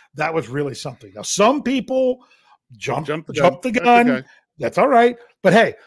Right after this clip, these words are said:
Speaker 1: I don't want an explanation. I just want a name, or else I'm not gonna bring it up 'cause we gotta get moving through these. Who was the best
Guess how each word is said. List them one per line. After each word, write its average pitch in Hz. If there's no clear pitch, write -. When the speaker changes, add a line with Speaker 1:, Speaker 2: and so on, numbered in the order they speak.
Speaker 1:
I 165
don't 185
want 247
an 254
explanation. 254
I -
just 139
want 202
a 233
name, 165
or 127
else 147
I'm 165
not 156
gonna 180
bring 196
it 196
up 156
'cause 127
we 139
gotta 160
get 160
moving 160
through 160
these. 117
Who 233
was 214
the 165
best 190